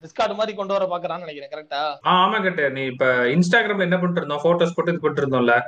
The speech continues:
Speaker 2: ஆடியோ ரூம்ன்றது வந்து ஒரு கான்ஃபரன்ஸ் ரூம் மாதிரி. நான் ஒரு டிஸ்க் இப்ப நோட் பண்றவே நம்ம வந்து எப்படி பண்ணலாம்னா, பத்து பேர் வச்சு டிஸ்கஸ் பண்ணலாம். பேசுறத பத்து பேர் லைவா கேட்கலாம், அந்த மாதிரி.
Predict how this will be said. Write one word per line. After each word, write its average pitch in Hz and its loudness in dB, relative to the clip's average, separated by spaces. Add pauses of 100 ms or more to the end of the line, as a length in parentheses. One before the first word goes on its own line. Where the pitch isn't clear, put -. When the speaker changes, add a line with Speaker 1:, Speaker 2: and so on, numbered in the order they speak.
(400)
Speaker 2:
ஆடியோ 185 4
ரூம்ன்றது 175 2
வந்து 170 2
ஒரு 196 4
கான்ஃபரன்ஸ் 180 0
ரூம் 151 -2
மாதிரி. 147 0 (160)
நான் 147 2
ஒரு 143 4
டிஸ்க் 143 -2
இப்ப 151 6
நோட் 180 2
பண்றவே 175 4
நம்ம 175 0
வந்து 156 -2
எப்படி 165 -2
பண்ணலாம்னா, 151 0
பத்து 156 0
பேர் 151 4
வச்சு 147 -6
டிஸ்கஸ் - 0
பண்ணலாம். 123 0
பேசுறத 156 2
பத்து 147 0
பேர் 151 2
லைவா 151 4
கேட்கலாம், 131 2
அந்த 135 0
மாதிரி. - 2